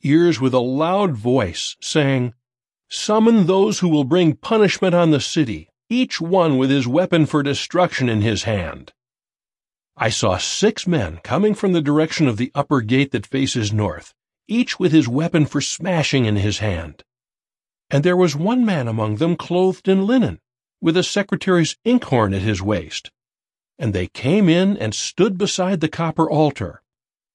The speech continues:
Then the glory of the God of Israel rose from where it had rested above the cherubs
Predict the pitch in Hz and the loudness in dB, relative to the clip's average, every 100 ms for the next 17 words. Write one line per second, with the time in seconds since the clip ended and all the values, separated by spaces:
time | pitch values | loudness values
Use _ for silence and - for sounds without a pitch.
0 | _ _ - 113 175 160 101 104 127 170 | _ _ -8 -2 2 2 0 0 2 2
1 | 196 180 110 117 98 135 175 147 127 - | 2 0 0 -4 -4 -4 -2 -2 -4 -2
2 | 165 196 143 117 117 139 120 151 190 202 | 0 0 -2 -2 0 0 0 0 0 -2
3 | - 170 160 165 156 139 113 156 180 - | 0 2 2 0 -2 -2 -2 -2 -2 -2
4 | 113 143 151 127 117 - 196 202 104 110 | -2 0 0 0 -4 -4 -2 0 -2 -4
5 | 117 | -8